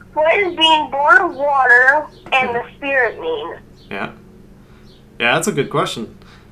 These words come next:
Speaker 2: Yeah, so what is, exactly is Jesus talking about here? Okay, so when he's talking about being born of the water, you know, some people, um, kind of take that reference to talking about baptism,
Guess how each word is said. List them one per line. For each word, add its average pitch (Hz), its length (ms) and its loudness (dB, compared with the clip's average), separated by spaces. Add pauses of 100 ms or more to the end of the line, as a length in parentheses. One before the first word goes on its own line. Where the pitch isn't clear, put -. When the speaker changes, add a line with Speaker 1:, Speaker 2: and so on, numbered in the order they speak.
(260)
Speaker 2:
Yeah, 160 180 0
so 139 560 2
what 147 180 2
is, 156 100 2
exactly 151 460 0
is 139 80 -4
Jesus 147 360 -2
talking 175 340 0
about 101 240 -2
here? 101 200 -8
Okay, 123 460 -4
so 131 460 -2 (140)
when 131 300 -4
he's 143 380 -4
talking 156 380 -6
about 117 420 -2
being 127 280 -6
born 127 260 -4
of 117 60 -4
the 110 60 -2
water, 113 460 0
you 131 160 -6
know, 120 100 -6
some 151 220 -4
people, 120 560 -2 (380)
um, 107 580 -4 (140)
kind 139 200 -6
of 117 400 -10
take 143 220 -2
that 123 160 -2
reference 123 440 -4
to 110 320 -4
talking 120 360 -4
about 104 320 -6
baptism, 143 680 -6